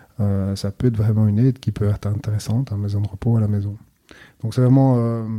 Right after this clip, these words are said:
voilà, ça s'est mis en, ça s'est synchronisé à un moment où, euh, ça faisait cinq ou six ans que j'étais responsable, euh, où je perdais de plus en plus mon, mes possibilités de faire de la clinique et, et ce qui était mon domaine d'expertise au départ.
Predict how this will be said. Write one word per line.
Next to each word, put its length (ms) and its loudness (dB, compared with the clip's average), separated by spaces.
voilà, 180 -6
ça 180 -14
s'est 160 -8
mis 200 4
en, 180 0
ça 160 -6
s'est 120 -6
synchronisé 760 4
à 60 4
un 40 4
moment 340 6
où, 200 4
euh, 340 2
ça 60 -10
faisait 240 -4
cinq 260 -4
ou 60 0
six 200 0
ans 80 6
que 60 0
j'étais 200 -2
responsable, 680 2
euh, 40 0
où 360 -2
je 80 -2
perdais 320 0
de 60 -8
plus 180 2
en 80 4
plus 260 -4
mon, 720 4
mes 560 -6
possibilités 560 2
de 60 0
faire 160 2
de 80 4
la 100 4
clinique 460 4
et, 480 0
et 60 -6
ce 80 -10
qui 80 -10
était 140 -2
mon 140 4
domaine 260 6
d'expertise 580 0
au 60 2
départ. 420 2